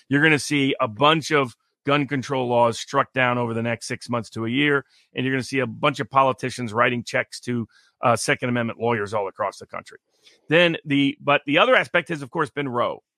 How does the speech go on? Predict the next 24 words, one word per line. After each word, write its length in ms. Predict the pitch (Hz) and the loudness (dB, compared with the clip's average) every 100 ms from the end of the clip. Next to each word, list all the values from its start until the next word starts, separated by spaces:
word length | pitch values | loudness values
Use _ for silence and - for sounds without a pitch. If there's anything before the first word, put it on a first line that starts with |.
| - - _ - | -20 -20 _ -2
In 160 | 151 | 0
the 140 | 156 151 | 2 2
attempts 380 | 131 202 214 - | 2 0 0 0
to 120 | 208 | 2
overturn 600 | 180 175 160 - 147 131 | 4 2 0 -4 -4 -2
Roe, 360 | 120 107 65 _ - | -2 -4 -6 _ -8
recommendations 960 | 127 156 156 151 143 147 139 143 139 | -2 -2 -2 -2 0 0 -2 -6 -6
to 400 | - 131 127 123 - | -6 -2 0 -2 -4
establish 560 | 117 - 147 131 127 | -10 0 2 2 -2
abortion 460 | 120 123 139 135 123 | -4 -2 -2 -2 -8
clinics 340 | 131 127 - | -6 -6 -6
on 140 | 123 113 | -8 -6
federal 320 | 127 120 113 | -6 -6 -6
parkland, 500 | - 110 - 85 76 _ _ _ _ _ - | -4 -6 -6 -16 -20 _ _ _ _ _ 2
uh, 200 | 131 131 | 4 4
recommendations 720 | 127 156 147 143 143 135 143 123 | 4 2 2 2 2 2 -4 -4
to 140 | 143 | -2
establish 500 | 127 - 139 139 131 | -2 0 0 2 -2
abortion 480 | 131 110 143 - 127 | -6 -2 0 0 -6
clinics 460 | - 131 127 - - | -4 -4 -4 -8 -6
on 240 | 123 120 | -4 -6
floating 480 | - 139 131 127 113 | -6 -2 -2 -2 -4
ships 580 | - 147 - - - - | -4 -4 -4 -6 -12 -6
in 240 | 120 113 | -6 -6